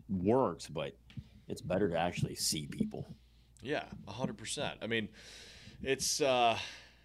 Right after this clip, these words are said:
Speaker 2: you know, I, I think virtual stuff is good for podcasts. It's not so <laughs> good for, for meetings. I mean, we had, uh,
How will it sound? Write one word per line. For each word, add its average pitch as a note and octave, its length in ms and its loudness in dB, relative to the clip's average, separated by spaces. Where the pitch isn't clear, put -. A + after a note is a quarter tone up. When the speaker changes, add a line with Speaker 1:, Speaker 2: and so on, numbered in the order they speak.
Speaker 2:
you C3 100 -8
know, F#2 260 -2
I, A2 160 -4
I A#2 60 -4
think A2+ 180 -2
virtual A#2+ 360 0
stuff A#2 260 -2
is G#2+ 140 -2
good A2 220 0
for G#2 140 -6
podcasts. B2+ 920 -4
It's G2+ 240 -4
not A2+ 180 -2
so A#2 180 0
<laughs> G2 240 -6
good - 140 0
for, G#2 400 -2
for G#2+ 180 -6
meetings. G2+ 760 -4
I - 40 -12
mean, G2 280 -2
we A#2 180 2
had, A#2 240 2
uh, F#2+ 300 0